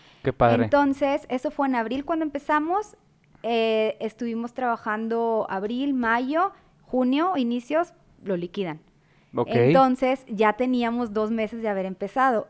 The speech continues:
Speaker 2: y gracias a Dios, desde que empezamos, no hemos dejado de trabajar. O sea, eh,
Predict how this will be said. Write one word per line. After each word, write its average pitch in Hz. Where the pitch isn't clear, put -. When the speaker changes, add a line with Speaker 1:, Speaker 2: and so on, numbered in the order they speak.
Speaker 2:
y 226
gracias 208
a 240
Dios, 226
desde 208
que 214
empezamos, 220
no 208
hemos 202
dejado 202
de 190
trabajar. 170
O 202
sea, 190
eh, 196